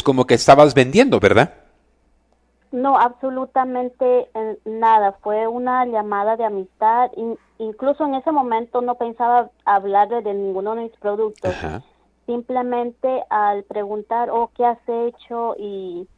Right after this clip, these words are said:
Speaker 2: y cómo ha estado tu vida?", am, se salió natural.
Speaker 1: I love it. Y te diste cuenta que cuando tú los escuchaste,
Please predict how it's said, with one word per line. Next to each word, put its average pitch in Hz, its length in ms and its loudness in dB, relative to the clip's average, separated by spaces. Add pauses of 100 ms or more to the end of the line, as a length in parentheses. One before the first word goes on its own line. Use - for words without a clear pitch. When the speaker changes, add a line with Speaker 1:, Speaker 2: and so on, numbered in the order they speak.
(300)
Speaker 2:
y 202 200 -6
cómo 214 280 -2
ha 214 40 -2
estado 220 380 -2
tu 214 200 -6
vida?", 240 640 -4
am, 202 520 -4 (440)
se 208 220 -6
salió 196 260 0
natural. 196 600 -4 (640)
Speaker 1:
I 110 100 4
love 92 300 2
it. 104 140 -2 (200)
Y 151 140 4
te 165 100 4
diste 196 200 4 (140)
cuenta 131 460 4
que 120 180 0
cuando 123 380 4
tú 147 160 0
los 196 240 6
escuchaste, 120 880 2